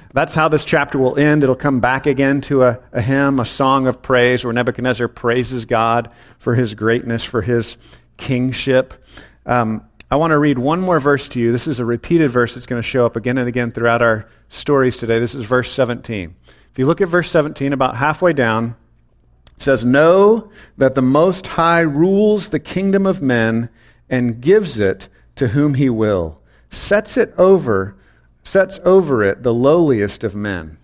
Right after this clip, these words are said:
It's a really important phrase. It's repeated three times. "Know that the Most High rules the kingdom of men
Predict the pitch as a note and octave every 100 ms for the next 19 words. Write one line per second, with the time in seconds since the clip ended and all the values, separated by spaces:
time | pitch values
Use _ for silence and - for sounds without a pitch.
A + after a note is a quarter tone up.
0 | _ _ _ _ _ _ _ _ _ _
1 | _ - C#3+ F3+ G#3 F#3+ G3 D3 - E3+
2 | C3 - D3+ - C#4+ F#3+ B2+ D#3 D3 C3+
3 | A2+ E2+ F2+ - - _ C#3 D#3 A3 A#3
4 | - F3 F#3 F#3+ - F#3+ F3+ E3+ G3+ A#3
5 | A#3 F3 - F3 D#3+ D3+ C3+ C#3 B2 G#2